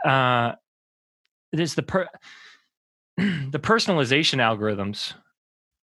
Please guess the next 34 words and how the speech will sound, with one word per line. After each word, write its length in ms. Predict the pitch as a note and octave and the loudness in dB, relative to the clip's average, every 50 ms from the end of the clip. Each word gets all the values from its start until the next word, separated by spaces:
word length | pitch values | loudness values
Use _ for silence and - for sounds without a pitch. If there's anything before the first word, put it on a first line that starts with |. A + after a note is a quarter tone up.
| _ - | _ -4
I 80 | C3 A2 | -4 0
think, 260 | - D3 C3 A#2 - | 0 0 0 2 2
ha-, 100 | C3 C3+ | 2 4
also 300 | A#2+ D3 C#3 - - C#3 | 4 2 2 2 2 2
have 80 | B2+ A#2 | 2 2
a 40 | A#2+ | 2
lot 180 | A#2 A#2 A#2+ - | 2 2 0 0
to 80 | A#2+ | -2
do 160 | G#2+ A#2 A2+ | -2 0 0
with 200 | A2 G#2+ G2+ - | 0 -2 -2 -2
it. 140 | A2 G#2 - | -4 -2 0
Like, 200 | B2 A#2+ A#2 A2+ F#3 | 0 0 0 2 2
yes, 240 | F3 C#3 - - | 2 2 2 0
there's 240 | - C3+ C3 B2+ A#2 | 0 0 0 0 0
some 260 | - - D3 D3 D3 | 2 2 2 2 2
of 160 | C#3+ C3+ A#2+ B2 | 0 -2 0 0
you 160 | C3+ C3+ C3 | 0 0 0
just 180 | B2+ A#2+ - - | -2 -2 -2 0
adding 480 | C#3 C3 B2 C3 C3 B2+ B2 B2 A2+ | 2 2 2 2 2 0 0 -2 -4
friends 360 | - - - B2 A#2+ A#2+ A#2+ A2+ | -2 0 2 2 2 2 0 0
that 140 | A#2+ A#2+ - | -2 -2 -2
share 200 | - - A#2+ A#2+ | 0 0 0 2
your 160 | A#2+ A2+ G#2+ | 2 2 2
ideological 600 | A2+ A#2 A#2 A#2+ A#2 A2+ A2+ A#2 - A#2 - A#2 | 2 2 2 2 0 0 0 -2 -2 -4 -6 -6
perspective 600 | G2+ - A#2 G#2+ - - A2+ A2+ - - A#2+ A2 | -4 -4 -6 -4 0 0 0 0 2 -2 -2 0
on 120 | A2+ A2 G#2+ | 0 -2 0
Facebook, 460 | - A#2 A#2 A#2 - - B2+ B2 A#2 - - | 0 0 0 0 0 0 0 -2 0 0 -2
but 140 | B2 A#2+ | -2 2
then 160 | - D3 D#3 E3 | 2 2 2 2
there's 160 | D#3 C3 C3+ | 2 2 4
also 380 | C#3+ D#3+ D3 - - C#3 B2+ B2 | 2 2 2 2 2 2 2 2
the 80 | A#2+ | 0
phenomenon 640 | G#2+ - B2+ A#2+ A#2+ A#2+ A#2+ A#2 A#2 A#2+ A#2 A#2 A2+ | 0 0 0 2 2 2 2 2 2 2 0 0 2
where 340 | A#2 A2+ A2+ A2 A2 A2 | 2 2 2 2 2 0